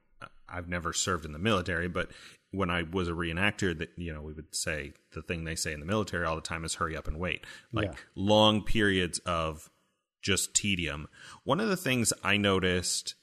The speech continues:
Speaker 1: and this is a thing that I will notice and complain about in very low budget stuff. Like, I've listened to a couple of, um, scripted,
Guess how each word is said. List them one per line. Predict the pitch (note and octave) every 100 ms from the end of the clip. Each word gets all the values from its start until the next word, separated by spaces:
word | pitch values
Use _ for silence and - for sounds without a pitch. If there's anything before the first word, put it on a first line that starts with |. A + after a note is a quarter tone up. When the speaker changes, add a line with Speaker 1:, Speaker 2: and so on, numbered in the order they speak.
| _ _ _
Speaker 1:
and | G2+ G#2
this | B2+ C3
is | B2+
a | B2
thing | - A#2 A2
that | G2+ F#2
I | F#2 F#2 F2+ - _ _ _
will | G#2 G#2
notice | G2+ G2 A2+ C#3 A2
and | G2
complain | G2+ F#2 G#2 G2+
about | G2+ G2+ G2 G2+ -
in | F#2+ F2+ F2 - _
very | F2 G2 F#2+ F#2
low | E2 F2+ G2
budget | G2 F#2 F#2+ -
stuff. | - G2+ G2 -
Like, | E2+
I've | E2+ E2+
listened | F2 - F2+ -
to | F#2 F2 D#2+ D#2+ _ _ -
a |
couple | - F#2+ - E2
of, | E2 D2+
um, | D#2+ D2 E2 D#2+ _ _ _ _ _ _ _ _ _ _ _ _ _ -
scripted, | - - A#2 G#2 - G2 F#2+ F2+